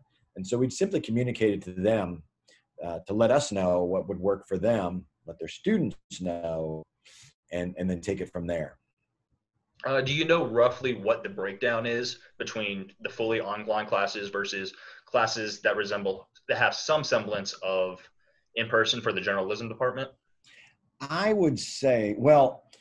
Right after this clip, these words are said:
Speaker 1: uh, you know, we do have one large lecture class, uh, Journalism eleven hundred,
Speaker 2: Mm-hmm.
Speaker 1: uh,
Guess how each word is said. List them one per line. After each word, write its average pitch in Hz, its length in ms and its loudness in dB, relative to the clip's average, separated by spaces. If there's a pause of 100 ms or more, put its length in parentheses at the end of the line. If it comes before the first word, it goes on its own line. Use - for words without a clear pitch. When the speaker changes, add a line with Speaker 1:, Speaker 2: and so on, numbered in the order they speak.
(560)
Speaker 1:
uh, 107 260 0 (300)
you 151 120 0
know, 120 100 4
we 120 140 2
do 160 260 4
have 123 300 4
one 143 380 4
large 120 460 4
lecture 101 440 -6
class, 82 640 -4 (100)
uh, 80 140 -6 (120)
Journalism 98 360 -2
eleven 98 280 2
hundred, 95 640 -4 (400)
Speaker 2:
Mm-hmm. 113 120 -16 (140)
Speaker 1:
uh, 78 420 -8